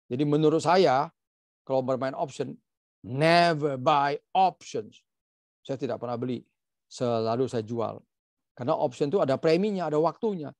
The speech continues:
Ya diam aja, tik, tik, tik, tik, tik. Kamu bangkrut. Seperti tadi ini coba. Kalau option seratus lima belas dolar nih. Sahamnya nggak usah naik, nggak usah turun. Diam aja. Uang Anda akan hilang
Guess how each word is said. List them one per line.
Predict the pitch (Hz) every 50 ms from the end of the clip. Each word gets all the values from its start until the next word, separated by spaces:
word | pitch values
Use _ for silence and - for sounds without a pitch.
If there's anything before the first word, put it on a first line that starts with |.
| _ _ _ - -
Ya | 170
diam | 170 165 247 302 294
aja, | 277 208 160
tik, | - - 175 - _ _ -
tik, | 170 160 185
tik, | - - 170 175 -
tik, | - 165 170
tik. | - 170 -
Kamu | 175 196 240 247 208
bangkrut. | 220 233 240 - 269 254 - - _
Seperti | - 180 185 180
tadi | 208 196 226 294 269
ini | 240 202 160
coba. | 160 127 117 - _ _ _ _ _ _ _ _ _ _ _ _ _ _ _
Kalau | - 190 - 226 240
option | 226 208 - 302 262
seratus | 254 254 254
lima | 240 254 247
belas | 233 247 233 202 254
dolar | 233 202 240 240 226 202 185 180
nih. | 156 127 110 - _ _ _ _ _ _ _ _ _ _ _
Sahamnya | - - 247 262 285 311 349 349 311
nggak | 277 226 226
usah | 226 240
naik, | 294 302 277
nggak | 240 214 220
usah | 240 233
turun. | 330 302 294 277
Diam | 240 277 339 523 508 427 277
aja. | 202 160 135 117 _ _ _ _ _ _ _ _ _ _ _ _ _ _ -
Uang | 196 180 175 180
Anda | 175 180 190 214 220 208
akan | 208 202 185 160
hilang | 151 196 202 208 202 202 202 202